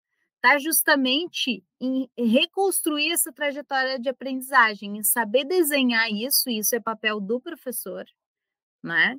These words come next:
E daí as pessoas ficam falando, "Tá, mas o professor, então, ãh, com essa história de aprender na rede, ele sumiu." Não, ele não sumiu. É ele quem desenha e planeja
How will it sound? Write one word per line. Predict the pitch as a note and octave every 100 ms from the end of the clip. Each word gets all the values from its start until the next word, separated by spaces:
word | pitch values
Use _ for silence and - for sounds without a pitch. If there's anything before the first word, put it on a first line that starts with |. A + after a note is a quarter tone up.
| -
E | G#3
daí | A3
as | A3
pessoas | B3+ A#3 A#3+
ficam | A3 A#3+
falando, | A#3 A#3+ A#3+ G#3+
"Tá, | C4+
mas | F4 D4
o | B3
professor, | B3 B3+ A#3 B3 C4
então, | C#4+ B3+ B3 E4 - _ _ _ _ -
ãh, | B3 B3 A#3+ A#3+
com | B3
essa | A#3+ C4+
história | - A#3 A#3
de | B3+
aprender | B3+ B3+ A#3+ A#3
na | A#3+
rede, | A#3+ A3+ A3 B3+
ele | B3
sumiu." | - D#4 D4+ C#4+
Não, | C#4 C4 C4+ F4+ E4
ele | A#3
não | G#3 G3+
sumiu. | - C#4+ D4 E4 F4 _
É | -
ele | A3 A3 C#4+ F4+ G4 -
quem | C4 A3+ C4 F4+ _ _ _ -
desenha | A#3 B3 G#3+ B3 C4 F4
e | F4
planeja | D4 C4 B3 A#3+ B3 C#4 A#3+